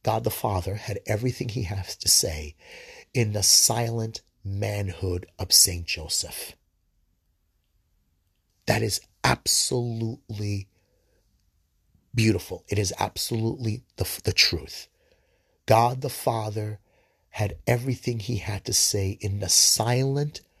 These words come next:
manhood of Saint Joseph. While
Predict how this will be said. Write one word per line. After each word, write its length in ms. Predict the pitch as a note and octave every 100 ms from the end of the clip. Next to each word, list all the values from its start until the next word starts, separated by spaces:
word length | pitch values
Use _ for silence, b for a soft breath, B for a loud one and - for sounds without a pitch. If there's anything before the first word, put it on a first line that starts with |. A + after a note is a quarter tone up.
| _ _
manhood 1000 | G#2+ G2+ G#2+ A2+ A#2 B2 A#2+ - F#2+ F#2+ - _ _ _
of 160 | - -
Saint 320 | - G#2 F#2+
Joseph. 640 | F#2+ E2+ D#2 - F2+ - - _ _ _ _ _ _ _ _ _ _ _ _ _ _ _ B B B
While 560 | G2 G2 G#2+ G#2+ A2+